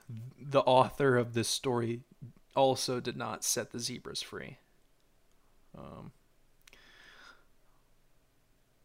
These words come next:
what? <laughs> Uh, they also said the zebras are currently living their lives in people's backyards, along roads in Prince George's County.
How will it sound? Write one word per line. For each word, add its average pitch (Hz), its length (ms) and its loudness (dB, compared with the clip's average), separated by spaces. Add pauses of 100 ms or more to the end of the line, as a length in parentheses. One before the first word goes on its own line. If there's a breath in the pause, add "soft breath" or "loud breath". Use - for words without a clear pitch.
(240)
what? 127 460 4 (1900 soft breath)
<laughs> - 380 8 (1000 loud breath)
Uh, 123 460 8 (320)
they 127 400 -6
also 135 340 4
said 127 260 0
the 120 80 -2
zebras 127 320 -4
are 120 60 -4
currently 139 400 -4
living 143 560 0
their 131 180 -2
lives 117 440 -2
in 123 120 -8
people's 131 340 -8
backyards, 131 680 -2
along 127 320 -6
roads 120 360 -4
in 117 200 -12
Prince - 320 -10
George's 123 440 -6
County. 98 520 -12